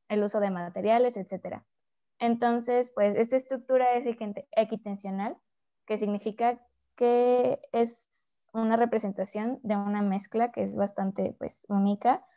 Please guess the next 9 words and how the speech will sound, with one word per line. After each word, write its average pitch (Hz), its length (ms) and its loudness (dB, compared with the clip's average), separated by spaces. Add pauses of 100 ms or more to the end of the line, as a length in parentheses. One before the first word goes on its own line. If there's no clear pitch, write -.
(360)
ya 208 220 6
que, 196 520 6 (160)
em, 190 440 6 (440)
integra 214 720 6 (160)
geometría 214 680 6
y 196 220 6
algunas 196 360 2
propiedades 202 540 0
mecánicas, 202 680 -4